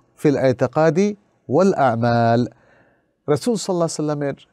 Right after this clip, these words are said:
যে কথাটা, "তোমরা দ্বীনের মধ্যে বাড়াবাড়ি থেকে বিরত থাকো", এই কথাটা সকল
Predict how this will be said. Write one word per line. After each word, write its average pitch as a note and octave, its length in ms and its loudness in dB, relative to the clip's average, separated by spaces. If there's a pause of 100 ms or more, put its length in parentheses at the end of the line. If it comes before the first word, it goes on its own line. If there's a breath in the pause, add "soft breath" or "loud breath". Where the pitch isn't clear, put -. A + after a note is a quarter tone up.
(180)
যে B2 240 -4
কথাটা, B2 480 -2
"তোমরা A2+ 280 -4
দ্বীনের C3+ 320 -2
মধ্যে A#2+ 260 -4
বাড়াবাড়ি G#2+ 360 0
থেকে B2+ 280 -6
বিরত B2+ 320 -2
থাকো", A#2 380 -4
এই C#3 240 0
কথাটা B2+ 720 0 (880 soft breath)
সকল G#3 800 0